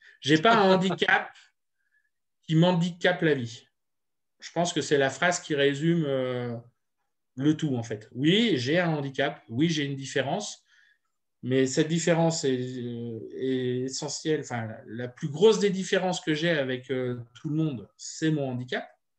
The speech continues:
puisque je ne marche pas et je me déplace en, en fauteuil roulant. Euh, mais après, j'ai plein d'autres, euh, différences, hein, avec les gens.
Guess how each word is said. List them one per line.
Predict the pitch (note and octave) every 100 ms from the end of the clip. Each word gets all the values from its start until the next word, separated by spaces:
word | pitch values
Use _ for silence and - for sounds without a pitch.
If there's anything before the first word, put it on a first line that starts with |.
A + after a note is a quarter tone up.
| _ _ _
puisque | B2 -
je | B2+
ne | B2+
marche | C3 C3 -
pas | D3+
et | C3
je | B2 B2
me |
déplace | A#2 A#2+ B2 -
en, | A#2+ A2+ A2+
en | B2
fauteuil | C3+ B2+ B2
roulant. | B2+ D#3+ A3 - _ - _ _ -
Euh, | B2+ B2+ B2 A#2 A#2
mais | B2
après, | B2 E3+
j'ai | E3 C3
plein | B2+ C#3+ C#3
d'autres, | D#3 D#3 - C3+
euh, | B2 B2 A#2+ A#2
différences, | A#2+ A#2+ C3 G#3+ -
hein, | E3 - _
avec | C3 B2 B2
les | B2
gens. | A#2+ A#2+